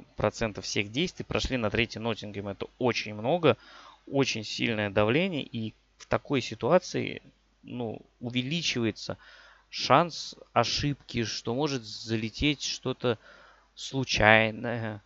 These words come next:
Ну, на первый взгляд случайно, на самом деле оно не совсем случайно, как раз потому, что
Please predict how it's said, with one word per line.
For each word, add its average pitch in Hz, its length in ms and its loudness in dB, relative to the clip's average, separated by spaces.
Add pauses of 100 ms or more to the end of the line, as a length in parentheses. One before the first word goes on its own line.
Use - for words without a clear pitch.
(460)
Ну, 147 220 -4
на 120 200 4
первый 113 320 4
взгляд 98 260 2
случайно, 170 360 2
на 131 40 4
самом 127 160 0
деле 113 140 2
оно 107 100 -2
не 104 80 -8
совсем 110 320 -2
случайно, 147 460 0
как 104 120 -2
раз 110 200 2
потому, 110 420 -4
что - 260 -4